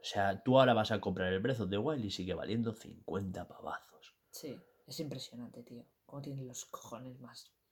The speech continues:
Speaker 2: como melones, es que
Speaker 1: Que también es su estrategia de marketing, porque
Speaker 2: Sí.
Speaker 1: realmente ellos no han devaluado la marca Zelda. O sea, es, es, su estrategia es esa, es decir,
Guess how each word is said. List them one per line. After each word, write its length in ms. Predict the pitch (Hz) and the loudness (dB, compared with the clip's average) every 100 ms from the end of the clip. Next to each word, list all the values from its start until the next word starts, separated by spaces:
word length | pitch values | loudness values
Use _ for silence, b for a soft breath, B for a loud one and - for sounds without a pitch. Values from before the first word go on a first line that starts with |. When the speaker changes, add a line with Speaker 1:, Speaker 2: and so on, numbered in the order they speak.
| _ _ - - | _ _ -20 -12
Speaker 2:
como 280 | 139 123 120 | -8 -8 -6
melones, 540 | 120 151 160 127 - | 0 4 4 2 -8
es 120 | 147 | -8
que 260 | - - - | -6 -8 4
Speaker 1:
Que 100 | - | 8
también 440 | 143 143 143 180 220 | 10 10 8 8 8
es 80 | 233 | 6
su 100 | - | 6
estrategia 560 | 208 202 180 196 196 180 | 6 6 4 4 6 6
de 80 | 170 | 8
marketing, 460 | 202 208 175 170 143 | 4 2 2 2 2
porque 300 | 127 120 120 | 2 2 2
Speaker 2:
Sí. 200 | - - | 4 6
Speaker 1:
realmente 800 | 127 139 180 190 190 190 196 190 b b b b _ | 8 10 8 8 6 4 2 0 b b b b _
ellos 420 | 143 170 185 185 | 6 8 8 6
no 260 | 165 147 160 | 4 8 10
han 200 | 196 180 | 10 10
devaluado 680 | 143 127 120 113 110 113 110 | 10 12 10 10 8 8 8
la 120 | 104 95 | 6 4
marca 420 | 101 104 - 92 | 0 0 -2 -4
Zelda. 460 | - 87 - - - | -2 -4 -6 -12 -12
O 20 | |
sea, 220 | - 135 127 | 2 4 6
es, 180 | 143 | 4
es, 400 | 143 147 - - - | 2 0 0 -6 -8
su 240 | - 143 | 6 10
estrategia 460 | 139 131 123 156 226 | 10 10 4 4 4
es 100 | - | 2
esa, 220 | 202 156 | 2 4
es 80 | 131 | 4
decir, 440 | 143 143 135 113 | 4 6 4 4